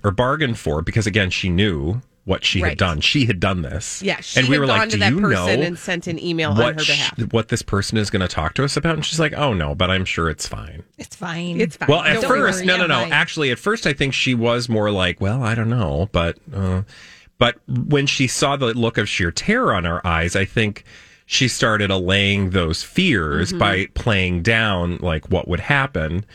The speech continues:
Speaker 1: Unfortunately, that didn't affect, uh, any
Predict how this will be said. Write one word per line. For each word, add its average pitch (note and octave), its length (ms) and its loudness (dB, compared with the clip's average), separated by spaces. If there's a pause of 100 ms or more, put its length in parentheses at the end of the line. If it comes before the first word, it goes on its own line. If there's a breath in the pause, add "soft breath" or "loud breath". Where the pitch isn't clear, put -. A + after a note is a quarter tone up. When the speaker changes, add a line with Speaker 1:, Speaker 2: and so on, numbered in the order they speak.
(460 soft breath)
Speaker 1:
Unfortunately, B2 800 0
that A2+ 220 0
didn't A2 480 0
affect, - 720 -2 (720 soft breath)
uh, F#2 340 0
any F#2+ 440 0